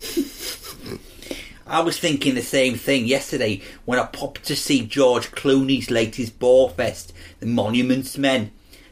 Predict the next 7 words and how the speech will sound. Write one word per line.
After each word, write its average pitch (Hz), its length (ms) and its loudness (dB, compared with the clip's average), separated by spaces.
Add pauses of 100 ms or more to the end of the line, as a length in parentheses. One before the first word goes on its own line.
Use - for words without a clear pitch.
The 143 80 -4
film 170 320 4
itself 160 360 0
was 123 160 -2
almost 143 380 4
unspeakably 135 960 2
awful, 131 560 4